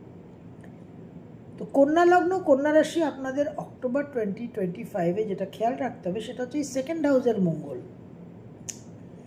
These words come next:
দ্বিতীয় মঙ্গল অত্যন্ত কটু বাক্য জেনারেট করে, স্পিচ খুব রাফ হয়ে যায় এবং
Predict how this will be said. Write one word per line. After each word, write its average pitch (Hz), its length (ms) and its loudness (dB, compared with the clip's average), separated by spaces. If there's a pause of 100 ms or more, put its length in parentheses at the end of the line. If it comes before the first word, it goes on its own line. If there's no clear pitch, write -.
(240)
দ্বিতীয় 277 340 4
মঙ্গল 254 460 4
অত্যন্ত 302 840 0 (1500)
কটু 254 320 4
বাক্য 226 680 2 (1700)
জেনারেট 214 480 4
করে, 220 260 6 (1120)
স্পিচ - 560 2
খুব 269 240 0
রাফ 202 320 4
হয়ে 233 140 6
যায় 233 260 2 (1040)
এবং 233 380 4